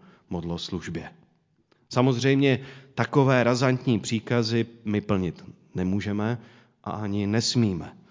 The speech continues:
Nemůžeme přece chodit do javornických či jiných domácností a slídit, co všechno mají doma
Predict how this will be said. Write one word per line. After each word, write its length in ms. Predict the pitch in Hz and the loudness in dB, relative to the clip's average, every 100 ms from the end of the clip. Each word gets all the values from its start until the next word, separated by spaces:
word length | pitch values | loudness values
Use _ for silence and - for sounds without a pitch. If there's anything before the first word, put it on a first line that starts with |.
| - _ 139 | -20 _ 4
Nemůžeme 420 | 143 131 110 101 | 4 4 2 0
přece 320 | - 107 104 | -2 -4 -4
chodit 340 | - 104 104 | 0 2 2
do 120 | 95 92 | -2 -2
javornických 800 | 101 110 104 113 107 - 104 | 0 0 0 -2 -2 -4 -4
či 140 | - 101 | -2 -2
jiných 380 | 92 107 107 90 | 2 4 2 2
domácností 920 | 98 101 104 - 107 98 - 117 110 - - | 0 2 0 0 -2 -2 0 2 0 -2 -12
a 80 | 90 | -8
slídit, 600 | - - 107 107 110 110 | -6 -4 -2 0 0 -2
co 200 | - 104 | -4 -8
všechno 340 | 92 104 - 107 | -6 -8 -4 -2
mají 300 | 107 95 80 | 0 -2 -2
doma 460 | 101 98 104 104 | 0 0 2 -2